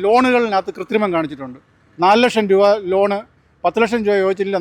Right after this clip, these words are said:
നാല് ലക്ഷം തരത്തുള്ളൂ എന്ന് പറഞ്ഞിട്ട് നാല് ലക്ഷം രൂപ കൊടുത്തിട്ട് പത്ത് ലക്ഷം ആയിട്ട് അവിടെ എഴുതി വെക്കും. അവസാനം ജപ്തി നോട്ടീസ് വരുമ്പോഴാണ് അറിയുന്നത് ഇവര് ലോൺ എടുത്തത് പത്ത് ലക്ഷം ആണെന്നുള്ളത്. അങ്ങനെ ഒരേ വീട്ടിൽ തന്നെ ഒരു പത്ത് ലക്ഷവും രണ്ട് പത്ത് ലക്ഷം, ഒരു ഭാര്യയുടെയും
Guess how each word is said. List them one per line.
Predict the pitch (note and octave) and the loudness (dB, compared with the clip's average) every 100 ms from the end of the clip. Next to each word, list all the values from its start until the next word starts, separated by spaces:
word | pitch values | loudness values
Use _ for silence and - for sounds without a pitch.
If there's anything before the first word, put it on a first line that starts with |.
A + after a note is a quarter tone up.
| F3 | 0
നാല് | G3 | 0
ലക്ഷം | G3+ G3 F3+ | 0 -2 -4
തരത്തുള്ളൂ | F3 F#3 E3+ | -4 -4 -2
എന്ന് | E3+ | -2
പറഞ്ഞിട്ട് | F3 F3 E3+ | -4 -4 0
നാല് | E3+ G3 | 0 0
ലക്ഷം | G3 F#3 | -2 -4
രൂപ | E3 E3+ F#3 _ _ | 0 0 0 _ _
കൊടുത്തിട്ട് | F3 E3 F3 F#3+ F3 | -2 0 -2 0 0
പത്ത് | E3+ | 0
ലക്ഷം | G3 - | 0 2
ആയിട്ട് | G3 E3+ | 2 2
അവിടെ | E3 E3 | 0 0
എഴുതി | E3 D3 | 0 -2
വെക്കും. | A#2+ A#2+ - - | -4 -18 -20 -8
അവസാനം | D3+ F3 G3+ F#3+ | -6 -2 -2 0
ജപ്തി | F#3+ F#3+ A#3+ | -2 0 0
നോട്ടീസ് | A#3+ A3+ F#3 | 0 -2 -2
വരുമ്പോഴാണ് | F3+ F#3 E3 E3 D#3+ | -2 0 0 0 -4
അറിയുന്നത് | E3 E3 E3 F3 - - | -4 -4 -6 -6 -12 -18
ഇവര് | D#3 F3 E3+ D#3+ | -6 -4 -2 -2
ലോൺ | G3 F3+ | -2 -2
എടുത്തത് | E3 D#3+ | -4 -4
പത്ത് | D#3+ F3+ | 0 0
ലക്ഷം | - D3 | 0 0
ആണെന്നുള്ളത്. | - - - - - - - - - | 0 2 2 2 2 2 2 4 4
അങ്ങനെ | A#3 A3+ A#3 | 4 4 6
ഒരേ | C#4 C#4+ B3+ | 6 4 4
വീട്ടിൽ | C4 C4+ | 0 2
തന്നെ | A#3+ G3 - - - - - F#3+ | 2 2 0 0 0 0 2 4
ഒരു | A#3+ C4 - - | 6 4 2 0
പത്ത് | G3+ A#3 | -2 0
ലക്ഷവും | A#3 A#3+ C4+ - - - | -2 0 -2 -2 -16 -2
രണ്ട് | G#3 B3+ A#3 | 0 2 2
പത്ത് | G3+ | 2
ലക്ഷം, | F3+ F3 | -2 -4
ഒരു | F3+ F3+ | -2 2
ഭാര്യയുടെയും | A3 A#3 A#3 | 4 4 2